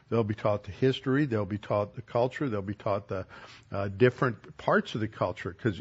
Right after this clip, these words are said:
let, many cultures have multiple, um, layers, uh, socioeconomic layers, as well as different political layers and other divisions. You go to Africa, you've got tribal differences.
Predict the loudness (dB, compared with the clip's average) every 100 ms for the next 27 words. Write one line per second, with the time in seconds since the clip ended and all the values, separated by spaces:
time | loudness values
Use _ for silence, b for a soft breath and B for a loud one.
0 | 0 -2 -2 -8 -10 -8 -6 -2 0 0
1 | 0 -2 -2 -2 -4 -2 -4 -4 -8 -6
2 | -2 0 -2 -4 -4 -4 -6 _ _ _
3 | _ -6 -4 -4 -8 -16 b b 2 6
4 | 8 6 0 -12 -18 -20 B B B -16
5 | -4 -2 0 0 0 2 0 0 0 0
6 | 2 0 0 0 2 2 0 -2 -12 B
7 | B B 4 4 4 4 6 8 4 2
8 | 2 2 -2 -8 2 2 4 -2 0 2
9 | 2 2 0 2 2 2 2 0 -4 0
10 | 0 2 2 2 2 2 2 0 0 0
11 | 0 0 0 0 0 0 0 0 -2 -2
12 | -4 -6 -2 0 0 0 0 0 -6 -4
13 | -6 -6